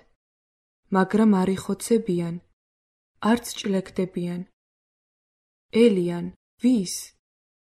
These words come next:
ან რას? რაღაცას. დიახ, რაღაცას. ეს რაღაცაა უნახავის დანახვა. ნახეს და გაათავეს,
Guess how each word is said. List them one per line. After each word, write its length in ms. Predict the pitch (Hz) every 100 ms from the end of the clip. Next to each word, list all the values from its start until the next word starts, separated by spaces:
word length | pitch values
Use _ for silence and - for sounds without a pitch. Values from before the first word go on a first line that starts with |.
| -
ან 180 | 202 202
რას? 400 | 202 262 214 175 - - _ _ _ _ _ _ _ _ _ _ _
რაღაცას. 680 | 190 185 165 170 - 170 175 - _ _ _ _ _ _ _ _ _ _
დიახ, 360 | - 202 220 254
რაღაცას. 720 | 208 185 175 170 - - 185 - - _ _ _ _ _ _ _ _ _ _
ეს 160 | 226 214 233
რაღაცაა 600 | 226 214 233 - 180 180
უნახავის 640 | 175 180 175 185 180 175 -
დანახვა. 600 | 180 175 170 - 185 180 _ _ _ _ _ _ _ _ _ _ 180
ნახეს 380 | 175 - 175 -
და 140 | 214
გაათავეს, 760 | 208 185 202 214 180 170 170